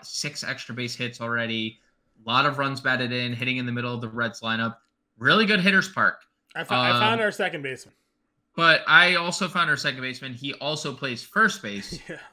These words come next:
Speaker 1: uh, and he is going up against Patrick Corbin, none other than the lefty masher of twenty twenty-two,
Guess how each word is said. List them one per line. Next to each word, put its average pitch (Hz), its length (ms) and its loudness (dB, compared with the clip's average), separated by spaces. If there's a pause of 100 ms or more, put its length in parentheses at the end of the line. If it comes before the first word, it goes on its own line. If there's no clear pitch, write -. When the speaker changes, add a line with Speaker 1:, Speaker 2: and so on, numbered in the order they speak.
(140)
Speaker 1:
uh, 120 300 2
and 139 140 -2
he 156 200 -4
is 139 120 -6
going 151 220 -4
up 147 100 -4
against 135 260 -10
Patrick 131 320 -2
Corbin, 127 440 -4 (100)
none 151 240 -2
other 151 300 -2
than 131 240 -6
the 123 120 -6
lefty 147 480 -4
masher 127 760 -2 (440)
of 113 400 -4
twenty 139 240 -4
twenty-two, 120 500 -6